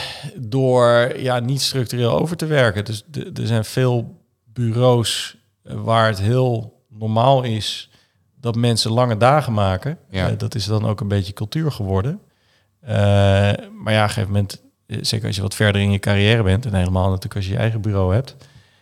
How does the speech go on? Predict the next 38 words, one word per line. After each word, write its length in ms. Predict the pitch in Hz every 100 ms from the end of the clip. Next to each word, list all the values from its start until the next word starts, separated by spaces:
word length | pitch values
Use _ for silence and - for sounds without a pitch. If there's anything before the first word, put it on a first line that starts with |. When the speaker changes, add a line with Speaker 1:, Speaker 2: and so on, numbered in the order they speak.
| _ _
Speaker 1:
eh, 300 | _ - 101 104
dan 160 | 107 92
is 120 | 95
dat 100 | 104
niet 100 | 98
meer 80 | 98
zo 100 | 101
nodig. 400 | 113 135 104 -
Want 260 | - 98 - 226 -
als 120 | 98
je 100 | 98
's 80 | 107
avonds 260 | 95 90 90
moet 120 | 95
werken, 340 | 101 117 117 98
dat 100 | 92
betekent 380 | 95 101 90
of 420 | - 127 113 - - _ _ _ _
dat 200 | 107 92
je 60 |
niet 120 | 104
kan 120 | 101 95
plannen, 380 | 117 147 202 - _ _ _ _ _ _ _
of 480 | _ 294 135 - - _
dat 220 | 110 113
je 60 | 98
capaciteitsproblemen 920 | 117 - 135 135 - 139 143 143 147
hebt, 240 | 190 - -
Speaker 2:
Ja. 240 | 95 104 -
Speaker 1:
of 220 | 139 127
dat 320 | 139 127 127
je 260 | 120 127 - -
een 380 | 127 123 - 110
beetje 260 | 120 110 120
mierenneuker 500 | 139 131 123 113 113
bent 320 | 120 117 - -
en 280 | 123 117
perfectionistisch. 960 | 113 113 117 - 127 131 - 120 113 -